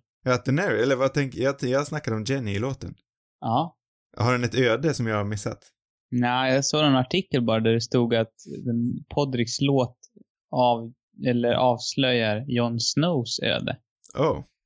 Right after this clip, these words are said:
Speaker 1: Jag tänkte bara att det var en, en fin låt om Jenny som dansar med sina... Jag trodde att de sa goats först.
Speaker 2: Det var inte goats.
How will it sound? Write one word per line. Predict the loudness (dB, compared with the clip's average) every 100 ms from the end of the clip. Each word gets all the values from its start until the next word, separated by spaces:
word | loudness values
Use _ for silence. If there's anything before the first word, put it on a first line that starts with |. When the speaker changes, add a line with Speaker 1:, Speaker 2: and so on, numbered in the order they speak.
| _ _ -6
Speaker 1:
Jag | -2
tänkte | -2 0
bara | 0
att | 2
det |
var | 0 0
en, | 0 -4 -4
en | -6
fin | -4 -2 0
låt | 0 0
om | 0
Jenny | 2 0 -2 -2
som | 0
dansar | 0 0 0
med | -2 -2
sina... | -2 -2 -4 -10 -4
Jag | 0
trodde | 2 2 2
att | 2
de | 2 0
sa | 0
goats | 0 0 0 -2 -4 -4
först. | -8 -10 -14 -20 _ _ _ -8
Speaker 2:
Det | -2
var | -2
inte | -2
goats. | 0 -2 -2 -6